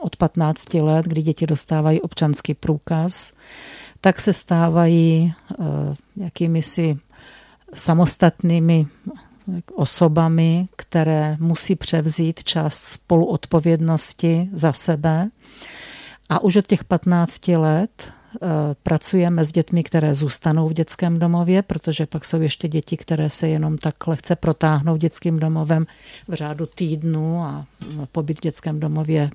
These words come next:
po týdnech nebo i po několika dnech skončí. Tak teď mluvím o těch dětech, které jsou u nás dlouho, aspoň ten rok. Tak od patnácti let určitě začínáme připravovat děti na to, že budou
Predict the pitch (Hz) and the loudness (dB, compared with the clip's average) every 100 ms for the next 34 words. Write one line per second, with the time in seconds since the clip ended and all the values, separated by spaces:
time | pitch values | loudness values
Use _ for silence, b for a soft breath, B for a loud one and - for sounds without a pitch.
0 | _ 160 143 160 147 156 151 147 - 170 | _ -8 -4 -2 -2 -2 -2 -6 -12 -10
1 | 156 156 - 160 143 B B B B B | -8 -8 -8 -6 -6 B B B B B
2 | - 160 160 - 160 160 165 151 160 151 | 2 4 4 2 2 2 0 0 0 0
3 | - - - - - - 160 160 - - | -2 -10 -18 -8 -4 2 2 2 -2 0
4 | 175 190 B B B B B 196 - 202 | 0 0 B B B B B 0 4 4
5 | 196 190 180 165 - 160 151 - 147 - | 4 6 4 4 0 -2 -2 -2 -4 -2
6 | 160 156 - 165 170 160 151 147 147 147 | -2 0 0 -2 0 0 0 -2 -2 0
7 | 147 139 170 170 220 220 - _ _ _ | 0 0 0 2 0 -2 -18 _ _ _
8 | _ _ - _ - 208 - - 143 - | _ _ -20 _ -8 -4 -4 -2 -4 -2
9 | 143 143 165 185 - - - _ - 190 | 0 2 4 2 -2 -14 -14 _ -6 -4
10 | 185 185 - 180 185 175 - - 160 151 | -2 -2 -2 0 0 0 -4 -2 0 0
11 | 175 - 180 - 165 160 - 175 160 156 | -4 -2 -4 0 -2 -2 -4 -4 -2 -2
12 | 151 - 170 165 160 156 160 151 160 165 | -4 -6 -6 -4 -4 -2 -4 -4 -4 -2
13 | 147 - 156 156 156 151 143 | -2 -2 -2 0 -2 -2 -4